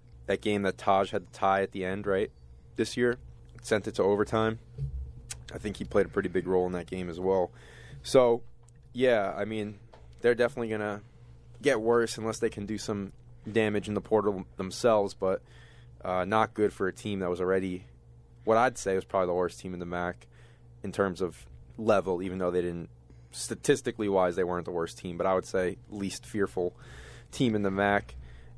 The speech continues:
And then, uh, we'll move on to Niagara. They had, uh, Raheem Solomon, who is going to Sacred Heart as well. He had eight point five points per game the previous year. He didn't play this past year,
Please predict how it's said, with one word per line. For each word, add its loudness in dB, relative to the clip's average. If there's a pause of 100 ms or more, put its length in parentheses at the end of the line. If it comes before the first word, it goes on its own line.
And 4
then, 4
uh, 4
we'll 2
move -2
on 4
to -10
Niagara. 2 (400)
They -2
had, 4
uh, 4 (220)
Raheem 0
Solomon, 2
who 2
is 2
going 4
to -14
Sacred 0
Heart 2
as -8
well. 2 (380)
He -2
had 4
eight -4
point -4
five 2
points -6
per -4
game -4
the -4
previous -2
year. 2
He -2
didn't -4
play 2
this -2
past -2
year, -2